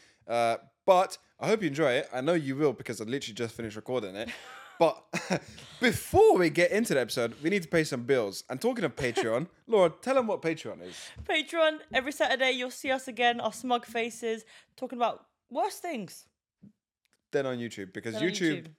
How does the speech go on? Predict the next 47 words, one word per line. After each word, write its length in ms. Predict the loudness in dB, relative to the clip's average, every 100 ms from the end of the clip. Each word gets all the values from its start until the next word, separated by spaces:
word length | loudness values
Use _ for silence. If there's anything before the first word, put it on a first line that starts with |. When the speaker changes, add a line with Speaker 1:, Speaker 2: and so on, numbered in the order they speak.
| _
Speaker 1:
the 140 | -18
YouTube 400 | -12 -10 -8 -4
don't 340 | -2 -2 -4 -10
like 460 | -6 -2 -2 -4
the 80 | -14
things 280 | -12 -10 -10
we 60 |
talk 220 | -10 -10 -6
about 240 | -6 -6
on 140 | -8
Patreon. 440 | -10 -12 -10 -14 -10
They 180 | -10 -10 -12
usually 320 | -10 -8 -8 -8
delete 180 | -6 -6
Speaker 2:
We 40 | -2
get 100 | 0
Speaker 1:
stuff. 140 | 0
Speaker 2:
in 40 | 0
trouble. 320 | -2 -6 -12 -18 _ _ _
Speaker 1:
We 80 | -6
get 160 | -4
in 160 | -4 -4
big 160 | -4
trouble, 340 | -2 -2 -2 -6
and 200 | -6 -8
we 100 | -4
don't 200 | -2 0
wanna 160 | 0 0
get 180 | 0 -2
our 60 |
channel 280 | -2 -4 -4
banned. 380 | -2 -2 -2 -6
So 560 | -10 -4 2 4 2 0 -6 -10 -10 -20 _
Speaker 2:
Um, 300 | -2 -2 -2
go 120 | -2 0
watch 220 | 0 0
us 140 | -2
for 100 | -2 -2
ad-free 300 | -2 -4 -4
content 480 | -4 -2 -2 -2 -6 -20 -18 -4
and 200 | -2 0
priorities 500 | 2 2 0 -6 -6
when 120 | -8
you're 60 | -6
submitting 540 | -8 -4 -4 -4 -4
your 480 | 0 2 2 2 -2 _ _
weirdly 840 | -16 -10 -8 -2 0 2 0 -4